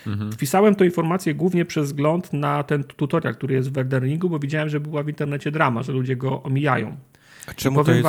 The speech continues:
Speaker 2: wam
Speaker 3: czemu to jest biop? Do czego to jest?
Speaker 2: To nie jest biop. To, to, to nie jest biop, tylko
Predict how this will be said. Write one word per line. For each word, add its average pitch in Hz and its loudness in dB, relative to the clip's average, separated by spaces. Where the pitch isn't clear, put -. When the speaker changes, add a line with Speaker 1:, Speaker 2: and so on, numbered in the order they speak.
Speaker 2:
wam 160 -2
Speaker 3:
czemu 131 2
to 127 0
jest - -4
biop? 120 -2
Do 113 -2
czego 113 -2
to 110 -4
jest? - -6
Speaker 2:
To - 2
nie 233 6
jest 240 4
biop. 139 2
To, 160 -6
to, 151 -6
to 165 -6
nie 175 2
jest 180 2
biop, 196 4
tylko 190 2